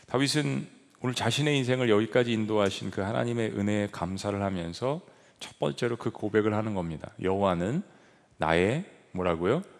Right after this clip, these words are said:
"목자시니." 여호와는 나의 목자시니. 많은 사람들이 고난과 어려움 가운데에서 사실은 이 첫 소절의 마음이 무너지는 것 같습니다.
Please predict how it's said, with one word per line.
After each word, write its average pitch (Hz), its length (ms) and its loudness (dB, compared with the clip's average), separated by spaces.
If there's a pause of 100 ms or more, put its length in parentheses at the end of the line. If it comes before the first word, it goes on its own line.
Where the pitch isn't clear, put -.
(320)
"목자시니." 85 880 -2 (480)
여호와는 120 380 0
나의 92 220 2
목자시니. 78 720 -6 (1200)
많은 147 260 2
사람들이 147 380 4
고난과 127 480 4
어려움 117 320 2
가운데에서 107 760 2 (540)
사실은 135 320 -2
이 110 140 0
첫 - 240 -4
소절의 156 500 0
마음이 101 320 2
무너지는 98 440 -2
것 85 120 -6
같습니다. 92 540 -8